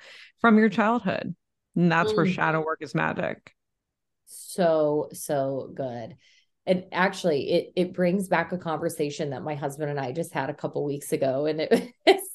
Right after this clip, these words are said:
Speaker 2: like, he would say things to me about, oh my gosh, you're gonna laugh, about my Starbucks addiction. Okay.
Speaker 1: <laughs>
Speaker 2: As I'm, like, sipping on my Starbucks. Okay.
Speaker 1: Listen, we all have a
Speaker 2: Like,
Speaker 1: problem.
Speaker 2: right. Listen, come on.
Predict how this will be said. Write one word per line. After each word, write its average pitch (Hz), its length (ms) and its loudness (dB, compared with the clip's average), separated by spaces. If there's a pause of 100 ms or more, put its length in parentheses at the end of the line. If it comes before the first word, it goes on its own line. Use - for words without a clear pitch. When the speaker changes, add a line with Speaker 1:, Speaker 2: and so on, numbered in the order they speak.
Speaker 2:
like, 226 360 6 (800)
he 294 460 6
would 226 300 4
say 254 520 4
things 160 720 0 (840)
to 220 100 0
me 185 560 2 (600)
about, 185 540 8
oh 185 80 2
my 170 140 -2
gosh, 151 220 0
you're 175 80 -6
gonna 151 140 -2
laugh, 131 340 -4 (300)
about 180 320 -2
my 170 100 0
Starbucks 151 560 -2
addiction. 151 600 -4 (160)
Okay. 175 340 -2 (360)
Speaker 1:
<laughs> - 360 0
Speaker 2:
As 233 240 8
I'm, 214 260 8
like, 190 180 6
sipping 196 360 0
on 180 120 2
my 180 120 2
Starbucks. 160 560 0 (400)
Okay. 196 140 8
Speaker 1:
Listen, 185 320 2
we 190 60 -8
all 196 160 6
have 208 180 8
a - 40 8
Speaker 2:
Like, - 80 8
Speaker 1:
problem. 175 480 2
Speaker 2:
right. 240 440 10
Listen, 185 380 6
come 254 160 2
on. 160 120 4